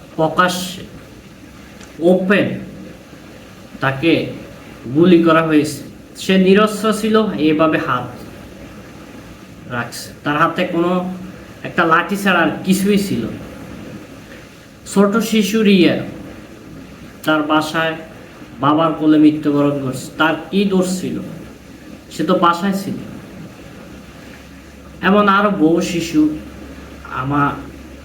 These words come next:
ছাত্র ভাই, ছাত্রী বোন,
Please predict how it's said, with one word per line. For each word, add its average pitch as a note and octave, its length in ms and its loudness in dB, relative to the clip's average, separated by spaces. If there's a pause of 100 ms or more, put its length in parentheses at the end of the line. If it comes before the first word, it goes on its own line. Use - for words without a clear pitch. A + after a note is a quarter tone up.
(180)
ছাত্র D#3 360 -2 (160)
ভাই, C#3 160 2 (580)
ছাত্রী E3 500 -2
বোন, C#3 200 0